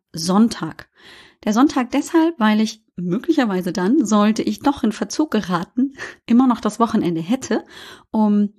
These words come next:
eben die ganzen Schritte dann auch zu tun, um die Podcast-Folge zu veröffentlichen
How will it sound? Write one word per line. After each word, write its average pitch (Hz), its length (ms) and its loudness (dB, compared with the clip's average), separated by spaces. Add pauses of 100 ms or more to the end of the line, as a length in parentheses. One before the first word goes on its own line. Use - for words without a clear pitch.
(140)
eben 202 420 2
die 190 280 -4 (280)
ganzen 202 540 2
Schritte 262 520 0
dann 208 200 0
auch 196 380 -2
zu - 200 -4
tun, 233 360 0
um 208 180 0
die 190 100 -4
Podcast-Folge 185 840 -6
zu - 140 -16
veröffentlichen 226 720 0